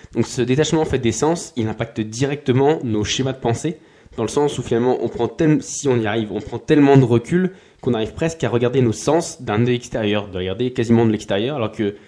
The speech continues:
c'est nos sens, c'est vraiment ce qui, ce qui, voilà, ce qui nous permet de communiquer et de ressentir le monde extérieur.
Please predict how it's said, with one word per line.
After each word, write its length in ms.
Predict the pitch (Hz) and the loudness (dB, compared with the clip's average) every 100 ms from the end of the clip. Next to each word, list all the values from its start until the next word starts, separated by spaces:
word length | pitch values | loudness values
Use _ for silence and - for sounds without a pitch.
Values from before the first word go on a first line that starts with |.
| - | -20
c'est 140 | - 110 | -4 0
nos 100 | 107 | 2
sens, 260 | 139 156 | 2 0
c'est 120 | 156 | 0
vraiment 280 | 107 120 139 | 0 4 4
ce 80 | 135 | 2
qui, 280 | - 101 - _ - _ _ | -4 -14 -16 _ -20 _ _
ce 80 | - | -10
qui, 80 | 117 | -2
voilà, 140 | 117 | 0
ce 80 | 117 | 0
qui 60 | 110 | -2
nous 60 | |
permet 180 | 101 104 | -2 -2
de 60 | 113 | -2
communiquer 600 | 110 104 92 131 135 98 - - - | -2 -2 -2 -2 -2 -2 -14 -20 -8
et 40 | 113 | -4
de 60 | |
ressentir 420 | 107 104 104 135 | -2 -2 -4 -2
le 140 | 117 101 | 0 0
monde 240 | 110 110 | 0 -2
extérieur. 460 | 104 - 92 87 | -6 -10 -8 -8